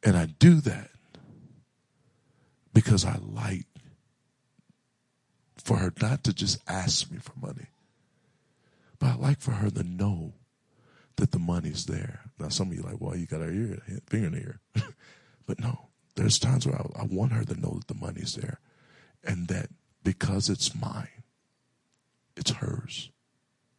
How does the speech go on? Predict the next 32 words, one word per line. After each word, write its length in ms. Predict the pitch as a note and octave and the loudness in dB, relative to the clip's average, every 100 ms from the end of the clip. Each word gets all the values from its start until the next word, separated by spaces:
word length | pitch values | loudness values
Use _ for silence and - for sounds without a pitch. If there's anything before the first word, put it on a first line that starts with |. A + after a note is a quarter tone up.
| _ _ _ _ | _ _ _ _
And 100 | - | -4
if 100 | F2 | -2
I 80 | G2+ - | -2 0
put 180 | - C3 | 4 4
it 140 | A2+ | 4
in 140 | F#2 F2+ | 2 -4
close 300 | - F2+ - | -4 -4 -2
proximity 800 | - - - - F2+ - - - _ _ _ _ _ _ _ | -4 -4 -4 -4 -4 -4 -10 -14 _ _ _ _ _ _ _
and 180 | F2 E2 | -4 -2
there's 220 | D#2+ - | -4 -2
a 60 | |
need, 560 | F2 D#2+ F2+ A1+ - - - _ _ _ _ _ _ _ | -4 -4 -4 -4 -10 -16 -20 _ _ _ _ _ _ _
she 180 | - - | -6 0
doesn't 260 | G2 F#2 G2+ | 2 2 0
have 120 | F2 | -6
to 60 | - | -8
call 400 | - - - - | -6 -4 -2 -2
me 100 | - | -4
to 120 | - | -2
spend 420 | - - - G2 - | 0 0 0 -6 -8
it, 100 | - _ _ _ _ _ _ _ _ _ _ _ _ _ _ - | -16 _ _ _ _ _ _ _ _ _ _ _ _ _ _ 4
but 80 | |
she 180 | - - | 6 6
can 140 | - F2 | 2 -4
have 340 | F2+ G2 G2 | -6 -6 -4
it. 120 | C#2 - _ _ _ | -8 -10 _ _ _
Why? 400 | - C3+ G#2+ G#2 - _ _ _ _ _ _ _ _ - | 2 2 0 -6 -14 _ _ _ _ _ _ _ _ 2
Because 380 | F#2+ - D2+ | 4 4 0
what's 260 | - E2+ - | 0 -2 -4
mine 400 | - D#2+ D#2+ D2+ | -6 -6 -6 -8
is 100 | - | -6
hers. 680 | - - - - - - - | -6 -4 -8 -8 -8 -8 -8